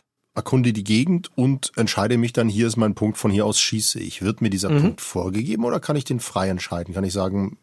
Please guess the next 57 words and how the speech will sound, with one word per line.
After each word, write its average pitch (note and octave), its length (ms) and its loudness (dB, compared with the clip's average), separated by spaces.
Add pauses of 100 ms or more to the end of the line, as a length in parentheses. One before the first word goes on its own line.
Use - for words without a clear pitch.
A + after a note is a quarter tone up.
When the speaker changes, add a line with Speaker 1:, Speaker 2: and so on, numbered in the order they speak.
(120)
Speaker 1:
heute G#2 160 2
schieße G2 160 0
ich G#2 40 -2
mal F#2+ 100 2
von G2 160 -2
da, G#2 160 4
morgen G2 260 2
von A#2 160 0
da? A2 300 0
Oder E2+ 320 -4
ist, - 200 -6 (420)
also, F#2 280 -4 (300)
wie B2 80 2
ist C3 120 2
das? G2+ 120 0
Oder G2 160 2
zeigt A#2+ 260 2
mir - 60 4
das G#2+ 120 6
Spiel G#2+ 320 2
an, D3+ 280 4
wo G#2 80 4
eine G#2 100 4
gute G#2 240 0
Schussposition F#2+ 720 0
ist, E2 160 -6
oder E2+ 220 -6
wie? E2+ 200 -8 (340)
Speaker 2:
Nein, A2+ 300 4
du A#2+ 60 2
kannst D#3 380 2
das C#3+ 140 4
in D3 160 2
einem C3+ 260 2
gewissen E3 420 4
Rahmen C#3+ 600 4
frei G3 320 2
entscheiden. E3+ 680 2
Speaker 1:
Mhm. G#2 60 2
Speaker 2:
Du C3+ 100 4
hast - 240 0
so D#3 60 4
einen C3+ 200 2
Korridor, F#3 680 4
in F3 80 4
dem D#3+ 160 4
du C#3+ 80 4
dich C3+ 180 0
bewegen C3+ 500 4
kannst, A3+ 340 0
so D3 80 4
um C#3 180 4
so B2 100 4
ein A2 220 2
Zielgebiet E3+ 640 2
herum. C#3+ 420 2
Dann, A#2 220 2